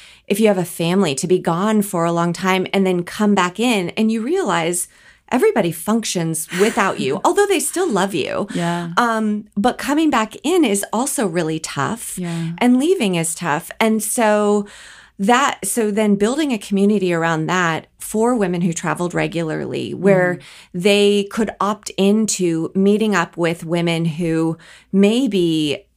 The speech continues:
Speaker 1: in the same kind of peer group that they are,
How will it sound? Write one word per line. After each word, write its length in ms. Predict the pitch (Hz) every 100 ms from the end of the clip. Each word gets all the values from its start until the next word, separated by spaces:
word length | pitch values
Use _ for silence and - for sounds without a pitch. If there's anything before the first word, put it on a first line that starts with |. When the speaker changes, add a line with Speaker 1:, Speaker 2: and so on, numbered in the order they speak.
| _ _
Speaker 1:
in 320 | 208 196 185
the 80 | 180
same 640 | 175 - 175 170 170 165 165 _
kind 240 | - 175
of 240 | 165 156 _
peer 340 | - 185 175
group 340 | 165 160 156 -
that 160 | 156
they 180 | 156 147
are, 220 | 147 143